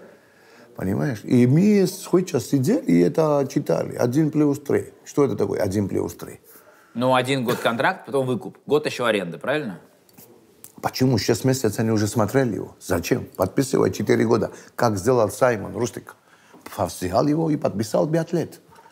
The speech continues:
Speaker 1: Что они не досмотрели, там я не пойму. Приехал Ласюк опять с,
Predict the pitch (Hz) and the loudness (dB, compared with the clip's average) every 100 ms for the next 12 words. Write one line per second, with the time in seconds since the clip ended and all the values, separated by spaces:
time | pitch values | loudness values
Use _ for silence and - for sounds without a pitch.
0 | _ - 139 135 135 131 131 131 127 127 | _ -4 0 2 2 2 0 -2 -4 -2
1 | 113 82 95 95 92 92 92 92 110 92 | -2 -2 -4 -2 -4 -2 -2 -2 -4 -4
2 | - 139 131 110 104 104 - 127 117 101 | 2 2 2 0 -2 -2 0 0 0 0
3 | 117 98 | 0 -2